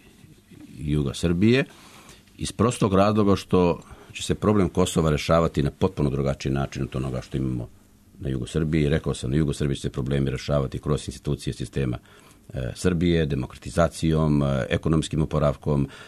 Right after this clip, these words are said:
e, procesima integracije, davanjem prava u oblasti kulture, informisanja, obrazovanja, službene upotrebe jezika za sve manjinske, e, zajednice. Problem Kosova je nešto sasvim drugo, na kraju krajeva to Evropska unija sama kaže. I ti,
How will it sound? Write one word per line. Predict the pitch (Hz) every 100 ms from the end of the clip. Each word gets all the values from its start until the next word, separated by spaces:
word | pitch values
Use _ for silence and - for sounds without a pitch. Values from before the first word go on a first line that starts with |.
| -
e, | 76 73 -
procesima | 87 85 82 78 76
integracije, | 71 76 73 73 - 76 69 67 - - -
davanjem | 73 90 87 80
prava | 73 78 78 73
u | 73
oblasti | 71 71 71
kulture, | 69 - 71 71
informisanja, | 69 71 71 69 69
obrazovanja, | 62 65 67 67 67
službene | - 67 65
upotrebe | 65 - 69 64
jezika | 69 67 65 65
za | 64
sve | - 76
manjinske, | 69 67 - - 60 - - -
e, | 62 55
zajednice. | 73 82 107 - 127 - - - _
Problem | 87 98 110
Kosova | 92 87 - 87 82
je | 73 - -
nešto | - -
sasvim | - 69 - 95
drugo, | 104 117 135 - -
na | -
kraju | -
krajeva | - 73 78
to | 78
Evropska | 76 78 -
unija | 80 85 85 78 - _ -
sama | - 78 80 82
kaže. | 107 98 -
I | 69
ti, | - 95